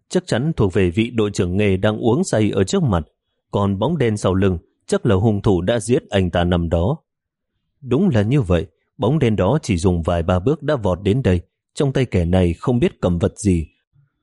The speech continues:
mà đập xuống đầu đội trưởng Nghê. Chỉ thấy đội trưởng Nghê kêu lên một tiếng đau đớn rồi ngã lăn ra đất. Sau khi đội trưởng Nghê bị đánh, bóng đen đó vẫn chưa từ bỏ ý đồ, hắn vung thứ trong tay lên tiếp tục đập,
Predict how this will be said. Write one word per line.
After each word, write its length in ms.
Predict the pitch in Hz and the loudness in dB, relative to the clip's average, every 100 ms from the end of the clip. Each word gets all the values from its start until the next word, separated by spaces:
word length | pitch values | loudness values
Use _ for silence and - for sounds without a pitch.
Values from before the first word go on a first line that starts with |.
| _ | _
mà 180 | 107 101 | -2 -2
đập 200 | 98 104 | -2 -4
xuống 260 | - 117 175 | -2 -2 0
đầu 180 | 98 90 | 0 0
đội 200 | 101 107 | -2 -2
trưởng 240 | 101 85 | -2 0
Nghê. 240 | 101 92 85 _ _ _ - | 2 2 -2 _ _ _ -6
Chỉ 140 | 143 | -2
thấy 240 | 120 139 196 | 0 0 0
đội 200 | 117 107 | -2 0
trưởng 220 | 101 92 | 0 2
Nghê 160 | 113 | 2
kêu 280 | 104 - 160 | 0 0 0
lên 180 | 143 131 | 2 0
một 140 | 90 - | 0 0
tiếng 220 | 98 147 | -2 0
đau 180 | 98 92 | 0 0
đớn 320 | 87 92 151 | 2 0 0
rồi 140 | 87 | -2
ngã 200 | 82 101 | 0 0
lăn 340 | 120 104 104 82 | 0 0 0 0
ra 120 | 85 | -2
đất. 200 | 82 151 _ _ _ _ _ _ _ _ | 0 -2 _ _ _ _ _ _ _ _
Sau 180 | - 98 | -6 -4
khi 280 | 92 104 92 | -2 0 0
đội 160 | 95 95 | 0 -2
trưởng 200 | 90 87 | -2 0
Nghê 140 | 101 | 0
bị 160 | 90 98 | 0 -2
đánh, 320 | 92 98 165 - _ - | 0 0 -2 -6 _ -6
bóng 200 | 107 160 | -2 0
đen 180 | 147 120 | 0 0
đó 220 | 101 127 | 2 0
vẫn 140 | 156 180 | 0 -4
chưa 200 | - 151 | 0 0
từ 160 | - | 0
bỏ 220 | 87 90 85 | 0 0 0
ý 200 | 131 180 | 0 0
đồ, 320 | 95 78 - _ _ _ | 2 0 -4 _ _ _
hắn 260 | - 147 147 | -2 0 2
vung 260 | 117 110 | 2 0
thứ 200 | 107 143 | 0 0
trong 200 | 190 98 | 0 -2
tay 140 | 92 95 | 0 0
lên 260 | 92 90 | 2 0
tiếp 180 | 87 220 - | -2 -6 -4
tục 180 | 90 | -6
đập, 160 | 98 85 | -4 -6